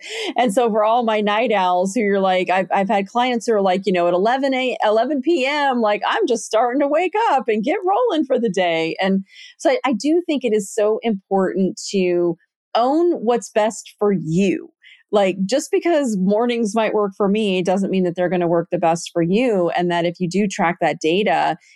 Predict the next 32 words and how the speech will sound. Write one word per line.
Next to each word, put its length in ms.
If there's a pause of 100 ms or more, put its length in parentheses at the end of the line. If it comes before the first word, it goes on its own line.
(120)
and 160
really 240
look 320
at 200
it 180
and 100
give 200
yourself 400 (120)
permission 880
to 100 (160)
find, 680 (480)
you 100
know, 400
a, 80 (160)
a 60
time 300
management, 720
a 60
schedule 840
that 180
actually 400
works 420
in, 460 (720)
in 180
parallel 1080
and 320
in 120
flow 600
with 340 (520)
who 100
you 220 (180)
are, 160